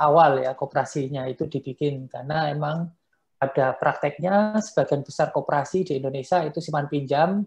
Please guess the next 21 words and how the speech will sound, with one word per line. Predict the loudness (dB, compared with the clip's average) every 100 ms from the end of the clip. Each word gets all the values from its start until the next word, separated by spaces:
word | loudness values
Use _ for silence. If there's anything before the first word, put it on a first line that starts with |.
| -4
dan | -6
itu | -6 -4 -2
lebih | -2 -4 -6
ke, | 0 2 2 -4 _ _ _ -6
eh, | -2 0 0 0 0 -2 -4
ada, | -2 2 2 2 -2
ad-, | -6 -6 _ -6
ada | -4 -2
banyak, | 0 0 -2 -4 -8 -6
eh, | -4 -4 -4 -6 -8
sinyalemen | -6 -2 0 0 0 0 -2 -6 -10 _ _ _ _
mereka | -6 -4 -2
itu | -2 2 2 2 0 -2 -10 _
bentuk-bentuk | -8 -2 -2 -2 -4 0 -2 -2
dari, | -4 -2 -2 -2 -4 -4
bentuk-bentuk | -4 -2 -2 -2 -2 -2
legal | -2 4 4 4
dari, | 0 0 -2 -4 -8 _ -20 _ -6
eh, | -4 -2 -2 0 0 0 -2 -2 -6 -8
apa | -10 -4 -2
namanya, | -2 -4 -4 -4